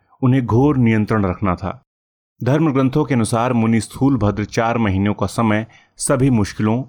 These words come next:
अड़चनों और विपरीत हालात पर जीत हासिल करते हुए बिता देते हैं। यहाँ से उनके निष्कलंक, निर्मल,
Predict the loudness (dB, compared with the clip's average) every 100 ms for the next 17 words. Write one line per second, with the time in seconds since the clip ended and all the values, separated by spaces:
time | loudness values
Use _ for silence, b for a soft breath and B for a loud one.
0 | -4 -4 -2 -2 0 -2 b b b -2
1 | -2 0 -2 0 0 0 -2 -2 -2 -2
2 | -2 -2 0 -2 -2 -4 -4 -4 -4 -2
3 | -2 -2 -2 -2 -2 -4 -4 -4 -6 -8
4 | _ _ _ _ -2 0 2 0 0 -2
5 | 0 -2 -2 -2 -2 -2 -6 -8 -2 0
6 | 0 -2